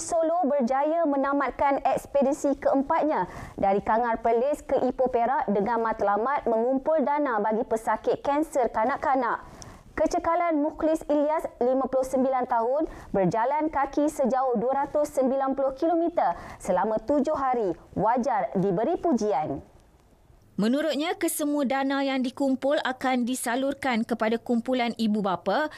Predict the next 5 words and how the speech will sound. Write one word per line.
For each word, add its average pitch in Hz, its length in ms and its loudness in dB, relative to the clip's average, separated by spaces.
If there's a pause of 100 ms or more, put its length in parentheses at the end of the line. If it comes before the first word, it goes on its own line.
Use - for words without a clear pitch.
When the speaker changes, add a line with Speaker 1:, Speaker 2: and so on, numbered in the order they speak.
(180)
Speaker 2:
dan 185 240 -2
sokongan 220 640 -2
anak-anak 202 480 -2
kanser 247 480 -2 (160)
KIDS. - 400 -6